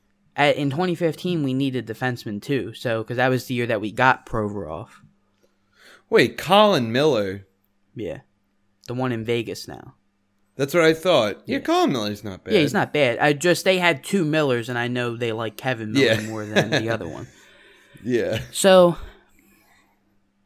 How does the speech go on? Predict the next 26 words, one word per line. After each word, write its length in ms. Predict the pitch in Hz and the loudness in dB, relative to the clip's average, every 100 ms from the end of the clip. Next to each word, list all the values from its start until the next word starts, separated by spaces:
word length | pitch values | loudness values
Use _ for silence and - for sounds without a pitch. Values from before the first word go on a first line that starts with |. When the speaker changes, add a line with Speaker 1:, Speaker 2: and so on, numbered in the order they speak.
| _ _ - | _ _ -2
Speaker 1:
I 60 | 175 | 2
don't 140 | 208 | 2
think 180 | 196 - | 2 -2
either 300 | - 220 196 | -2 0 2
of 60 | 175 | 4
these 180 | 165 151 | 2 2
guys 240 | 147 139 | 2 2
were 160 | 135 131 | 0 -2
unacquirable 1040 | 143 143 127 135 127 120 110 95 92 101 _ _ | 0 -2 -4 -2 0 -2 -6 -8 -10 -10 _ _
by 180 | - 117 | -4 -4
the 80 | 107 | -4
Flyers, 680 | - 113 92 87 92 - - _ _ _ _ _ _ _ | -8 -8 -6 -8 -10 -14 -20 _ _ _ _ _ _ _
but 300 | 123 110 85 - | -4 -4 -6 -8
they 140 | 113 110 | -6 -4
weren't. 420 | 117 131 117 - _ _ _ _ _ _ _ _ _ _ _ _ - _ _ _ _ _ _ _ | -4 -4 -4 -8 _ _ _ _ _ _ _ _ _ _ _ _ -20 _ _ _ _ _ _ _
And 80 | 180 | 4
like 120 | 190 170 | 6 6
I 40 | |
said, 240 | 160 135 - | 4 0 2
it 120 | 196 | 2
might 200 | 202 190 | 4 4
have 100 | 170 | 4
not 260 | 160 156 | 2 2
ever 240 | 147 156 143 | 0 -2 -2
worked 340 | 123 143 135 | -2 -2 0
out 340 | 139 127 120 | 0 0 0